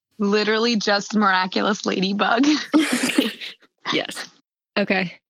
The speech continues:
Speaker 2: Who's next? Caitlin, you wanna go?
Speaker 1: Let's do this. Okay. Three words. Here we go. Peace, plan,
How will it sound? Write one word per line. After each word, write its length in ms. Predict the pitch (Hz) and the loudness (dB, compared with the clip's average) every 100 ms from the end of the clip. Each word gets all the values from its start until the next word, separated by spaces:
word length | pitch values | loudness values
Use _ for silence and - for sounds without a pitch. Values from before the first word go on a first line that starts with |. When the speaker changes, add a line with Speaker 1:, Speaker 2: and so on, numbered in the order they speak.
| - | -2
Speaker 2:
Who's 160 | 214 185 | 0 2
next? 460 | 175 175 - - | 0 -2 -10 -12
Caitlin, 400 | - 196 196 226 233 | -4 -2 0 0 0
you 100 | 202 | 0
wanna 120 | 190 | 2
go? 180 | 196 226 - _ _ _ _ _ - | 0 -2 -10 _ _ _ _ _ -10
Speaker 1:
Let's 160 | 180 165 | -8 -4
do 160 | 175 | -2
this. 440 | 165 170 170 - - - | 0 0 -2 -10 -12 -6
Okay. 380 | 190 196 185 175 - _ _ _ - | 0 2 2 -2 -8 _ _ _ -2
Three 240 | 214 220 | 0 2
words. 640 | 214 196 196 202 - - _ _ _ _ _ | 2 2 0 -2 -10 -18 _ _ _ _ _
Here 160 | - 190 | -4 0
we 80 | 196 | 2
go. 420 | 180 165 160 170 190 _ _ _ _ _ _ _ - | 2 2 2 -2 -8 _ _ _ _ _ _ _ -12
Peace, 560 | - 233 233 285 - - - _ _ _ _ _ - | -4 0 0 -2 -6 -16 -18 _ _ _ _ _ -12
plan, 720 | - 240 247 202 175 180 196 | -2 0 2 2 0 0 -2